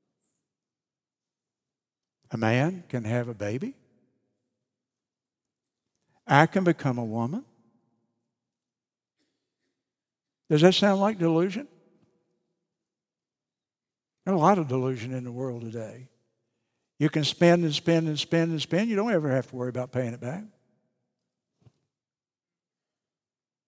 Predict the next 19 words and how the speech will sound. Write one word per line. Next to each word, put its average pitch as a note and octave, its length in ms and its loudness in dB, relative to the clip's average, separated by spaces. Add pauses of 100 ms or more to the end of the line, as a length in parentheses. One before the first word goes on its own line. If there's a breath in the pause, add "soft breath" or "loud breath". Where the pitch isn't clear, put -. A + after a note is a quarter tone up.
(140)
Delusion. D#3 540 0 (1800)
It's A2+ 180 -18
gonna D3 180 -2
come D#3+ 220 -2
upon D3 300 -4
the C3+ 100 -4
whole D3 300 -2
world. D3 480 -4 (1200 soft breath)
Well, D3+ 180 2
you D#3+ 160 4
say, D3 260 4
"Boy, D3 200 2
that's D#3+ 180 4
frightening." F3+ 540 -4 (140)
It's A#2 140 -6
not C#3 220 4
if A2+ 100 -6
you're C3 120 -2
saved. G#3 520 -2